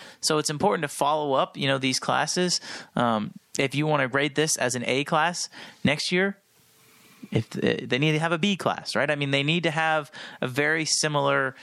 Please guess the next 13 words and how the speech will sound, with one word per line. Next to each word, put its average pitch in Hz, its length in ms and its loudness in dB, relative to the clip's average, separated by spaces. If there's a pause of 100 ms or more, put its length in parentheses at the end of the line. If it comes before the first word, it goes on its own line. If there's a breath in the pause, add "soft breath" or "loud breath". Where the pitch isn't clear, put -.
(200 loud breath)
um, 117 460 0
y-, - 300 -2
you, 143 200 0
you 147 160 0
have 175 180 0
to 175 80 -4
have, 147 420 -2
you 131 80 -6
have 156 140 -2
to - 60 -6
have 151 100 0
a 131 60 0
floor, 113 500 2